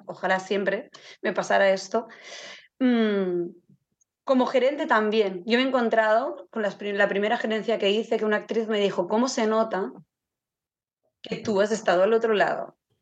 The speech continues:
Porque de repente salen prensas o salen cosas que dices, "Un momento, no, no puedo llevar la compañía a esto". Lo he, o sea, o sea,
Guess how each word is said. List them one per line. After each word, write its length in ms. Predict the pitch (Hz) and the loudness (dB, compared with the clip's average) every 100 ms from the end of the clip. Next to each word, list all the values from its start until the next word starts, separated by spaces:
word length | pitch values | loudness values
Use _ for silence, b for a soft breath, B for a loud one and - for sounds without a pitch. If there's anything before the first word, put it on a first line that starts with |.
| _ b _ | _ b _
Porque 240 | 196 175 202 | -4 2 2
de 120 | 202 | 4
repente 760 | 196 190 196 214 240 240 - - | 2 2 2 2 2 0 -4 -18
salen 380 | - 190 214 214 | -2 2 2 2
prensas 440 | 220 226 220 208 190 | 2 2 0 -4 -4
o 60 | |
salen 220 | 208 214 220 | -4 -2 -2
cosas 260 | 226 233 | -2 -2
que 120 | 208 | -2
dices, 300 | 180 175 165 175 | 0 0 -2 -2
"Un 80 | 196 | 0
momento, 440 | 160 165 202 160 | 0 -2 -2 -2
no, 140 | 165 - | -2 0
no 160 | 175 175 | 0 2
puedo 180 | 214 | 0
llevar 260 | 226 185 170 | 0 0 0
la 120 | 175 | 0
compañía 600 | 180 175 170 175 180 180 175 | 0 0 0 0 0 -2 -6
a 180 | 160 175 | -4 -4
esto". 320 | 175 - 175 | -4 -6 -2
Lo 120 | 185 | 0
he, 80 | 190 | -2
o 100 | - | -4
sea, 180 | 196 - | -4 -2
o 40 | |
sea, 140 | 190 | 0